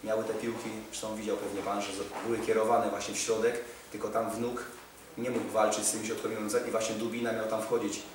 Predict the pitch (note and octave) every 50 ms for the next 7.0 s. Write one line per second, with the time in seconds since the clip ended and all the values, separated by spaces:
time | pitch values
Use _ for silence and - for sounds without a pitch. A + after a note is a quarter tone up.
0 | - - - - - G#2+ G#2+ G#2+ - A#2 - A#2 A#2+ B2 B2 B2 A#2 G#2 G2+ G2
1 | G#2 G#2+ G#2 G#2+ A2+ A2+ A2 A2 G#2+ G2+ - - A2 G#2+ G#2+ A2 A2+ G#2+ G#2+ G#2
2 | G#2 G#2 G#2+ G#2+ A2 G#2+ A2 A2+ A2 G#2+ G#2 G2 F#2+ G2+ G#2 A2+ G#2+ A2 G#2+ G#2+
3 | G#2+ - - - - - - G#2 G#2+ - - A2 G#2+ G#2+ G#2+ A2 A2 G#2+ A2 A2+
4 | G#2+ G#2 F#2+ F#2 F#2 F#2 F#2 F2+ - - G#2+ G#2 G2+ G2+ G2+ G2+ G2 G2 F#2+ F#2+
5 | F#2+ F#2+ - - - - - - - - - - - G#2+ G#2 G2 G2 G2 F#2+ G#2
6 | G#2 - A2 G#2 - - - - - - G#2 G#2 G#2 G#2 G2+ A2 - - - -